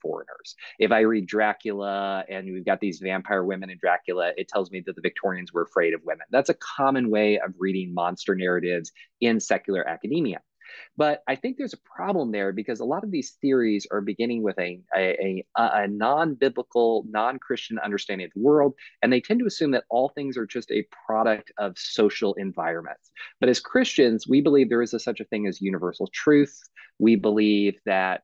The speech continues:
you know, um, there, there are things that transcend history, and that human nature does not fundamentally change, even though people in distinct places in life um, can develop distinct historical values that might be unique to them.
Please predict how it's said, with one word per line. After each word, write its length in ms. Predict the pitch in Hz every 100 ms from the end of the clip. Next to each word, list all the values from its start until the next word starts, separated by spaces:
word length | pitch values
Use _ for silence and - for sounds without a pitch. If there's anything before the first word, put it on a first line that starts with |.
| -
you 240 | 95 110
know, 320 | 101 92 87 -
um, 380 | 92 90 87 87
there, 240 | 95 92
there 120 | 101
are 80 | 101
things 220 | 143 143 127
that 140 | -
transcend 840 | - 110 104 95 - - 117 113 95
history, 560 | 101 95 - 87 - -
and 160 | 107
that 80 | 107
human 320 | - 160 156
nature 320 | 127 131 - 104
does 180 | 104
not 200 | 117 120 _
fundamentally 540 | 113 110 101 95 92
change, 640 | 85 - 202 135 107 101 - _ _ 127
even 280 | 135 131
though 160 | 120 104
people 540 | - 131 127 120 110
in 440 | 90 104 101 101 101
distinct 460 | 107 - 120 104
places 440 | - 110 107 104 104
in 100 | 101 98 -
life 260 | 92 95 _ _ - _
um, 340 | 101 104 98 101
can 120 | -
develop 300 | 101 104 95
distinct 480 | - - 117 104 - -
historical 640 | 110 - - 104 98 101
values 500 | 90 95 95 98 98 98
that 140 | -
might 180 | 92 82
be 100 | 95
unique 420 | 85 87 85 -
to 80 | -
them. 280 | 165 120 85